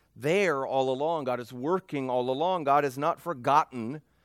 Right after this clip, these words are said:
but it at times can feel that way, and David certainly feels that way. In fact, God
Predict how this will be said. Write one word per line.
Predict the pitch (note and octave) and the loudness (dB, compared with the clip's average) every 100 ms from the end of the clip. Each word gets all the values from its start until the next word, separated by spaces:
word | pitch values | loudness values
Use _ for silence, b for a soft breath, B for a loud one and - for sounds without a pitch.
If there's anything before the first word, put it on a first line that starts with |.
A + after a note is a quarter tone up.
| _ _ _ _ | _ _ _ _
but | A2 B2 | -2 2
it | B2+ B2 | 2 -2
at | C3 | -8
times | - D3 C#3+ C3 | -4 -2 -2 -4
can | - B2 | -8 -10
feel | - D3+ D3 B2 | -10 -6 -2 -2
that | A2 G#2+ | 0 -2
way, | A2+ B2+ A2 | 0 -2 -2
and | G#2 | -4
David | A#2+ B2 A#2 | -2 -2 -4
certainly | - - F3 F3 B2+ A2 A2 G2+ B B | -12 -8 -4 -4 -6 -6 -6 -8 B B
feels | _ - D3+ C#3+ G#2+ G2 - b b | _ -8 -2 -2 -2 -8 -16 b b
that | B2+ B2+ | 4 4
way. | C#3+ C3+ | 4 0
In | - F#3+ | 0 -2
fact, | E3+ - C4+ E3 - b b b b b b _ _ _ B2+ G#2+ | -2 0 2 2 -2 b b b b b b _ _ _ -20 -4
God | F#3 A#3+ G3+ G#2+ A2+ | 2 6 4 2 -4